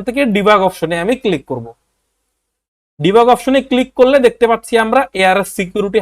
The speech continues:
হাবের টাইপ ইউজার হিসেবে আমি অ্যাক্সেস আছে আমার, সবকিছু ঠিক আছে, পেজের আইডিও পেয়েছি, সবকিছু আমরা এখান থেকে পাইছি। But এটার একটা লিমিট আছে, in about one hour, এটা হচ্ছে আমাদের এক ঘন্টার জন্য এই অ্যাক্সেস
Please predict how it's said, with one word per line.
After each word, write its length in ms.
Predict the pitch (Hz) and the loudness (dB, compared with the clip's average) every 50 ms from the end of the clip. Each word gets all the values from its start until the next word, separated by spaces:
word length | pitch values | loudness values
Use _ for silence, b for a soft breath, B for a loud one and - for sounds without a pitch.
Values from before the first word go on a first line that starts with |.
| 180 | 0
হাবের 240 | 180 180 185 240 277 381 - _ _ _ _ _ _ _ _ _ _ _ _ _ - | 0 2 2 2 0 0 -4 _ _ _ _ _ _ _ _ _ _ _ _ _ -6
টাইপ 220 | - 175 196 202 190 196 202 | -2 0 0 -2 -2 -4 -6
ইউজার 260 | 202 202 185 220 208 202 | -2 0 0 0 0 0
হিসেবে 220 | 175 - 214 208 226 208 | -4 -4 -2 -2 -2 -2
আমি 120 | 202 190 185 | 0 0 0
অ্যাক্সেস 360 | 180 175 180 - - 208 202 196 196 | 0 0 -2 -6 -6 -4 -2 -2 -2
আছে 120 | 180 - - 190 180 | -2 -2 -2 -2 0
আমার, 140 | 190 226 233 - - | 0 0 -2 -2 -4
সবকিছু 320 | 180 - _ - 175 196 190 185 | -6 -6 _ -8 -6 -6 -4 -4
ঠিক 100 | 190 180 180 160 | -4 -4 -4 -4
আছে, 140 | - - 269 359 _ _ _ _ _ - | -2 -4 -4 -4 _ _ _ _ _ -4
পেজের 240 | 160 156 156 180 175 170 | -4 -2 0 2 2 2
আইডিও 220 | 180 175 180 196 196 196 | 2 2 0 0 0 0
পেয়েছি, 280 | 208 208 196 - - 269 359 - _ _ _ _ _ _ - - | 0 -2 -2 -4 -6 -8 -8 -10 _ _ _ _ _ _ -2 -2
সবকিছু 420 | 180 180 180 _ - 202 175 185 202 185 | -2 -2 -4 _ -10 -8 -4 -2 -2 0
আমরা 120 | 185 180 185 180 | 0 0 0 0
এখান 120 | 175 175 170 | 0 -2 -4
থেকে 140 | 180 175 185 180 165 | -4 -6 -4 -4 -4
পাইছি। 260 | 160 160 - - 240 311 330 _ _ _ _ _ _ _ _ _ _ _ _ _ _ _ _ _ _ - 165 | -4 -4 -4 -4 -6 -6 -6 _ _ _ _ _ _ _ _ _ _ _ _ _ _ _ _ _ _ -2 0
But 120 | 208 220 - - - | 0 0 0 0 -2
এটার 180 | 190 185 208 202 202 | 0 2 2 0 0
একটা 140 | - 214 196 185 | 0 0 0 0
লিমিট 220 | 175 180 180 180 190 185 | 0 0 0 0 -2 -2
আছে, 140 | - - 262 311 427 _ _ _ _ _ _ _ _ _ - 175 | 0 0 -2 -2 -2 _ _ _ _ _ _ _ _ _ -4 -4
in 80 | 190 202 214 - 175 | -4 -4 -4 -2 0
about 280 | 170 190 196 214 240 247 - _ - 170 160 156 | 2 4 6 6 4 4 2 _ -2 0 2 2
one 100 | 143 139 | 2 0
hour, 180 | 123 123 120 117 123 - 165 | -2 -4 -4 -6 -6 -6 -4
এটা 120 | 180 180 170 170 | -2 0 0 0
হচ্ছে 180 | 160 165 - 185 175 | -2 -2 -2 -2 -2
আমাদের 280 | 170 175 170 190 247 330 - _ _ _ _ _ _ - 190 | -2 0 2 2 2 2 0 _ _ _ _ _ _ 0 0
এক 60 | 208 190 180 175 | 0 0 0 0
ঘন্টার 300 | 196 190 180 165 170 165 156 147 | 0 0 0 -2 -4 -4 -4 -2
জন্য 160 | 165 170 208 254 262 220 185 | -4 -2 -2 0 0 2 2
এই 60 | 165 160 | 2 0
অ্যাক্সেস 260 | 156 - - 156 | 0 -4 -10 -16